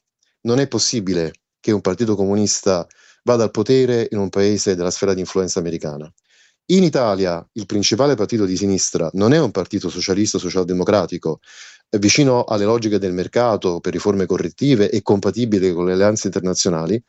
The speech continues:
e quindi la sinistra non può andare al governo. Di conseguenza è il sistema politico italiano a vi-, a,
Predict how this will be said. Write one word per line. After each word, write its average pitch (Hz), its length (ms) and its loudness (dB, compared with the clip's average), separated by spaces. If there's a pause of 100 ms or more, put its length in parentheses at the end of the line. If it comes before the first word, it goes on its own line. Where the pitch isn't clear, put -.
(400)
e 185 120 4
quindi 135 420 4
la 185 260 2
sinistra 101 680 -2 (100)
non 98 140 -2
può 95 120 0
andare 85 180 -2
al 85 80 -2
governo. 80 480 -6 (480)
Di 151 140 2
conseguenza 120 680 0
è 117 160 0
il 131 100 2
sistema 170 380 0
politico 127 340 0
italiano 107 560 0
a 104 120 -6
vi-, 101 200 0
a, 107 200 2